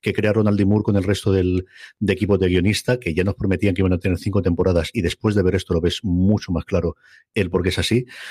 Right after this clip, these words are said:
nos cuenta no solo la evolución de la carrera espacial después de ese punto de, de corte con nuestra realidad que se produce en el primer episodio de la primera temporada, que es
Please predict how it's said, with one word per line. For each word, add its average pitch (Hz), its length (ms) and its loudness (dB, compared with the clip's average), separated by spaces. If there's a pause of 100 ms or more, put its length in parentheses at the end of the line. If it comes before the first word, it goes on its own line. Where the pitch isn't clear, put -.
(160)
nos 110 260 2
cuenta 156 440 2
no 135 200 4
solo 160 460 2 (360)
la 127 180 2
evolución 117 460 2
de 143 80 2
la 131 100 2
carrera 120 260 2
espacial 120 520 0
después 117 380 0
de 117 80 0
ese 107 160 -2
punto 117 420 0
de, 104 260 0
de 98 380 0
corte 113 280 0
con 104 120 0
nuestra 98 260 -2
realidad 90 420 0
que 92 100 -4
se 92 120 -6
produce 98 240 -4
en 95 60 0
el 90 80 -2
primer 92 220 0
episodio 95 340 0
de 95 60 2
la 90 80 0
primera 90 240 0
temporada, 92 500 0
que 92 200 0
es - 200 -4